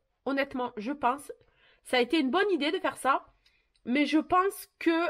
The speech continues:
euh, oh, je vais l'enlever parce que franchement, euh, ça me gêne un peu. Je pense que, voilà, il y a, il y a de l'entraînement à avoir pour pouvoir arriver, euh,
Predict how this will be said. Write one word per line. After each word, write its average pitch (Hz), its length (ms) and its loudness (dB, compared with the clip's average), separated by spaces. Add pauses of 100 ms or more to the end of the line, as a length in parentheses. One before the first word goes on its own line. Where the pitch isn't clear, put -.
(160)
euh, 240 320 2
oh, 220 160 -6
je 196 140 -8
vais 233 60 -2
l'enlever 240 300 -2
parce 262 200 -8
que 196 180 -8
franchement, 202 380 -10
euh, 165 120 -14 (760)
ça 202 160 -4
me 202 80 0
gêne 240 180 0
un 220 60 0
peu. 240 200 -6 (600)
Je 208 100 -10
pense 339 320 2
que, 311 340 0
voilà, 262 280 0 (120)
il 214 100 -6
y 214 80 0
a, 208 200 0
il 202 100 -10
y 220 60 -2
a 214 220 0
de 208 160 -2
l'entraînement 330 640 0
à 254 160 4
avoir 262 400 -4
pour 247 200 -14
pouvoir 240 320 -4
arriver, 226 520 -2
euh, 180 340 -8